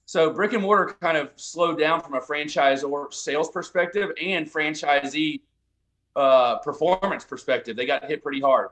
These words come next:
They're coming out of that now. And the brick and mortar franchise that I'm seeing, I think fitness is taking a, it's getting a, a, a renewed life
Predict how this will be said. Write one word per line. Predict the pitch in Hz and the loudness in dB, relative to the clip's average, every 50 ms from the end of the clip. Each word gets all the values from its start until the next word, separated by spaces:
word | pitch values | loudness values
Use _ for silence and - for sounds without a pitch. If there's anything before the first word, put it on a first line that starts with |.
| _ _ _ _ _ _ _ _ _ _ _ _ _ _ _ _ _ _ _ _ - - _ | _ _ _ _ _ _ _ _ _ _ _ _ _ _ _ _ _ _ _ _ -20 -20 _
They're | - 202 - 175 | -14 -10 -8 0
coming | 175 196 214 208 214 | 4 4 6 6 6
out | 208 202 196 | 4 2 2
of | 190 170 | 2 0
that | 156 135 | 0 0
now. | 139 131 107 82 - _ _ _ _ _ _ _ _ - | 0 -4 -6 -8 -10 _ _ _ _ _ _ _ _ -6
And | 160 160 160 160 160 160 156 156 151 143 135 - - - - - _ _ | -2 0 0 2 2 0 -2 -4 -8 -10 -14 -20 -20 -20 -20 -20 _ _
the | - 156 143 117 110 - _ _ _ _ _ _ _ _ _ _ _ - | -8 -8 -8 -8 -10 -16 _ _ _ _ _ _ _ _ _ _ _ 0
brick | 214 233 233 254 | 2 2 2 0
and | 233 208 | 0 0
mortar | 208 202 180 | 2 2 2
franchise | 165 - - 180 175 180 - - 208 180 170 165 165 | 0 0 -2 -2 -2 -2 -2 0 4 4 6 4 4
that | 165 147 - | 0 -4 -4
I'm | 147 156 170 185 190 | -4 -4 -2 -4 -6
seeing, | - - - 180 165 160 151 151 | -8 -8 -6 -6 -4 -4 -2 -2
I | 156 | -4
think | - 277 277 - | -4 -4 -6 -8
fitness | - - - 185 196 196 160 151 147 - | -10 -6 -4 -4 -4 -2 -4 -6 -6 -6
is | 143 127 - | -8 -10 -10
taking | - - 180 170 165 165 | -8 -8 -8 -6 -4 -4
a, | 135 127 135 127 | -6 -6 -6 -8
it's | 127 123 _ - | -12 -18 _ -18
getting | - - 180 160 135 | -12 -8 -6 -4 -4
a, | 131 135 - 123 127 131 - - | -6 -6 -4 -4 -6 -4 -4 -4
a, | 131 135 135 135 - _ _ | -6 -6 -6 -8 -14 _ _
a | 139 143 147 | -4 -4 -2
renewed | 151 170 185 180 190 185 185 180 180 180 170 - - _ _ _ _ _ _ _ _ _ _ _ _ _ _ _ _ _ - | -2 -2 -4 -4 -4 -4 -2 -2 -2 -2 -4 -8 -14 _ _ _ _ _ _ _ _ _ _ _ _ _ _ _ _ _ -18
life | 143 147 156 160 160 165 165 165 165 - - _ | -10 -4 0 2 2 2 2 0 -4 -8 -16 _